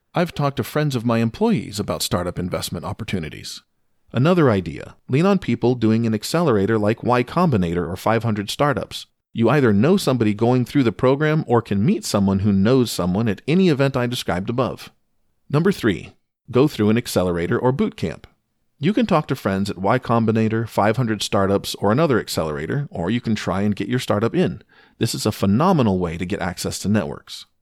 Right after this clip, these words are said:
It's like seed fundraising on easy mode. Based on the strong network you inherit, you have access to practically anyone in Silicon Valley using the framework from the previous section.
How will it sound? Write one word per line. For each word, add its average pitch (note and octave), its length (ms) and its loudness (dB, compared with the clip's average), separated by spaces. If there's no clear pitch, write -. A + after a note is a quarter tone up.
It's - 180 -2
like G#3 200 2
seed F3 280 -2
fundraising G#2+ 600 2
on G#2+ 200 2
easy B2+ 280 2
mode. D#2+ 320 -6
Based B3+ 220 0
on E4 100 2
the G3 80 2
strong C3+ 400 2
network A2+ 380 0
you F#2+ 100 -2
inherit, E2+ 520 -2
you C3 160 2
have E3+ 120 2
access C3+ 400 -2
to A2+ 100 -4
practically A2+ 600 -4
anyone C3 400 2
in A2 140 -2
Silicon G2 420 0
Valley C#2+ 420 -6
using F#2 320 -4
the F2+ 80 -4
framework D#2+ 420 -6
from F2+ 120 -6
the F2+ 80 -4
previous D#2+ 380 -8
section. - 400 -6